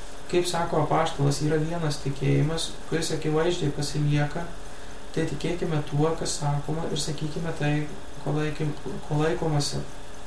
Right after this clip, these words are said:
Kas yra tai, ko reikia tikėti ir ką sakyti? Jis tęsia ir kalba.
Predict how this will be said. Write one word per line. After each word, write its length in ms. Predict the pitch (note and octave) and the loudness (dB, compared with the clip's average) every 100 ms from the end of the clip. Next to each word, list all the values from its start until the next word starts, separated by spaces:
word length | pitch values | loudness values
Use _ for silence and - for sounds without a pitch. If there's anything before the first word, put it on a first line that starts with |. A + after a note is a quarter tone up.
| - - - - - - - - - - - - - - - | -6 -6 -6 -6 -6 -6 -6 -6 -6 -4 -4 -4 -4 -4 -2
Kas 160 | F3 F#3+ | 0 2
yra 160 | E3+ | 2
tai, 160 | C#3+ D3 D3+ | 2 2 2
ko 80 | |
reikia 300 | D3 D3 D3 C#3+ - D#3 C#3+ | 2 2 0 -2 -4 -4 -4
tikėti 380 | - D3+ D3 C#3 | 0 0 2 0
ir 40 | - | 0
ką 80 | |
sakyti? 480 | C#3+ C3+ C#3+ D3+ G3+ G3+ - - - - - - | 0 0 0 0 0 -2 -4 -6 -6 -6 -6 -4
Jis 100 | C#3+ | -4
tęsia 320 | - D#3 D#3+ | 0 0 0
ir 80 | D#3 | -2
kalba. 320 | - C#3 B2 | 2 2 2